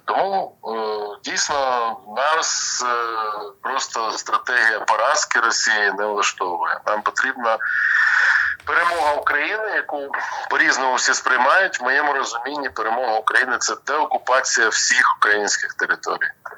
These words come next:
до всіх наших кордонів, і які ми маємо на це просто, не просто право, згідно всім міжнародним угодам, статуту оон. Це просто те, що ми спільно з союзниками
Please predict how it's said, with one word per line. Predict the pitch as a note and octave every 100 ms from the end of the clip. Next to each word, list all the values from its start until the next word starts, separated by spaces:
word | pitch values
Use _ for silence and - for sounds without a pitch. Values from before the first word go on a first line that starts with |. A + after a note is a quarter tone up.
| -
до | G#2+
всіх | F#2+ - A#2
наших | A2 G2+ -
кордонів, | - G2 B2 C#3 A2 - - - - - F#2
і | F#2 F#2+ F2+ - - - -
які | G#2+ A#2 A2+
ми | G#2+ A#2 G#2+
маємо | A2 A#2+ B2 G#2+
на | G#2
це | F#2+ - A2 G#2+ G2+ F#2 E2+ _ -
просто, | B2+ C#3 - A2 G#2 G2+
не |
просто | - D#3+ G3 -
право, | - A2+ A2 G#2 E2+ D#2 - - - -
згідно | - A2+ G#2+ G#2+
всім | G2 - A2+
міжнародним | G#2+ G#2+ G#2+ G#2+ A#2+ G#2 G2+ G2
угодам, | F#2 G2+ G2+ F#2+ F2+ F2
статуту | F2 G2 F#2+ E2+ - B2
оон. | A#2 G#2 A2 - - - - -
Це | -
просто | - C3 D#3+ - C#3 C3 A2+ -
те, | C#3 E3 F3
що | - B2 A#2
ми | A#2+ A#2+ A#2+
спільно | G#2+ - B2+ B2 A#2
з | G#2+
союзниками | A2 A2+ A#2 - A2 A2